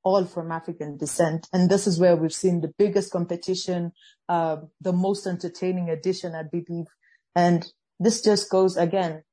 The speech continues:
to reaffirm that just believing in what we have, building in what we have, and you can just – use what we have to grow the kind of vision that we have for African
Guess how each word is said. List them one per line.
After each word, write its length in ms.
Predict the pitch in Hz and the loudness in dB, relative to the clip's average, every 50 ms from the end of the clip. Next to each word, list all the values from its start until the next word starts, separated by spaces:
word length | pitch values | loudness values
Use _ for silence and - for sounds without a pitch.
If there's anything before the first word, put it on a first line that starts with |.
| _ _ _ | _ _ _
to 140 | - - 170 | -16 -10 -4
reaffirm 480 | 165 175 175 170 175 - 175 170 170 160 | 0 2 2 0 2 0 0 0 0 0
that 180 | 165 143 - | -2 -2 -2
just 280 | - - 220 214 - - | 0 0 0 0 0 -2
believing 420 | - 180 175 190 196 175 180 170 | -2 -2 0 0 -2 -2 -2 -2
in 160 | 165 160 165 165 | -2 -4 -2 0
what 260 | 165 165 160 - - | 0 -2 -2 -2 -8
we 80 | 160 | -10
have, 400 | 156 143 165 165 175 180 175 170 | -6 -4 -2 0 0 -2 -2 -4
building 320 | 156 196 214 208 208 190 175 | -4 -4 -4 -4 -4 -8 -10
in 80 | 165 160 156 | -10 -12 -8
what 260 | 160 165 165 160 - | -6 -6 -6 -6 -8
we 120 | - 165 147 | -10 -10 -6
have, 200 | 156 170 175 165 | -2 -2 -2 -2
and 100 | 175 180 | -2 -4
you 60 | 185 185 | -4 -4
can 160 | - 190 185 | -6 -8 -8
just – 260 | 196 202 - - - _ _ _ _ _ _ - | -8 -10 -12 -14 -20 _ _ _ _ _ _ 0
use 240 | 185 214 220 214 220 | 2 4 4 4 4
what 140 | 214 185 | 4 4
we 120 | 185 185 170 | 4 2 0
have 300 | 156 175 175 175 170 - | 0 0 0 0 0 -2
to 100 | - 180 | -10 -10
grow 340 | 156 - 170 170 175 180 175 | -10 -4 -2 0 0 2 2
the 140 | 170 165 160 | 0 -2 -2
kind 240 | - 175 175 170 175 | -4 -4 -2 -2 -2
of 120 | 156 147 | -4 -4
vision 300 | 151 170 160 160 185 175 156 | -4 -4 -4 -4 -6 -8 -6
that 140 | 156 156 156 | -6 -6 -6
we 80 | 165 | -6
have 220 | 165 170 165 165 - | -4 -2 -2 -2 -2
for 140 | - 151 147 | -4 -4 -4
African 420 | 156 160 - 165 - - 156 160 | -4 -6 -8 -14 -14 -12 -14 -12